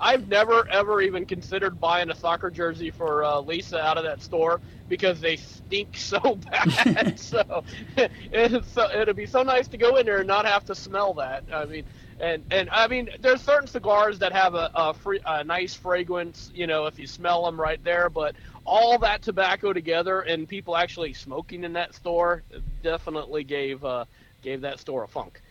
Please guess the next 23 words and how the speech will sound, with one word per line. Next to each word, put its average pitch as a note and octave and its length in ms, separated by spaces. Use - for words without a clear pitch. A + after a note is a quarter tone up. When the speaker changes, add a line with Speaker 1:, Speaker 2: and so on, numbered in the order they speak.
Speaker 2:
Oh, A#3 160
a G3+ 40
hundred B3 280
percent. A#3+ 440
And G3+ 140
then A3+ 180
speak E4+ 320
of C4 80
hypocrisy, A3+ 720
you G#3+ 160
can't D4 360
smoke C4 280
a A3+ 60
cigarette A3 720
anywhere, F#3+ 680
which F#3+ 400
I'm F#3+ 200
glad A3 260
about, F3 460
but - 180
let's - 220
sell C#4+ 240
cigars. A#3 720